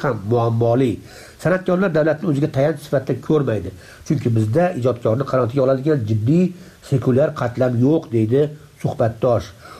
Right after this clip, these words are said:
Xurshid Habib nazarida, jamiyatning san'atkorga past nazar bilan qarashi ularning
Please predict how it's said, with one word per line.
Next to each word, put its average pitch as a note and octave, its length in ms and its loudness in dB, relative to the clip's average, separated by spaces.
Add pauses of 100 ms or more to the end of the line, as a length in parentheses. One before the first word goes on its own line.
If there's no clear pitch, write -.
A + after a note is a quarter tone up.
(140)
Xurshid G3+ 340 0
Habib F3+ 260 0 (100)
nazarida, D3+ 400 2 (140)
jamiyatning A#2+ 520 0
san'atkorga C#3 480 2 (160)
past E3 240 0 (100)
nazar D#3+ 280 2
bilan C3+ 220 0
qarashi A2+ 340 0 (560)
ularning B2 400 2